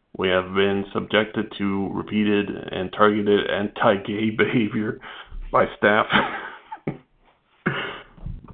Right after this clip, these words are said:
Uh, "the officer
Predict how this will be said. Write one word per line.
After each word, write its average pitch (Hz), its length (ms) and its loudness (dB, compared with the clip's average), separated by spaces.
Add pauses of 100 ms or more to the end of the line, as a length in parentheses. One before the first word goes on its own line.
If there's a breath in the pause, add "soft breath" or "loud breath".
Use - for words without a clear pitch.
(880)
Uh, 92 540 4 (760)
"the - 60 -2
officer 110 760 2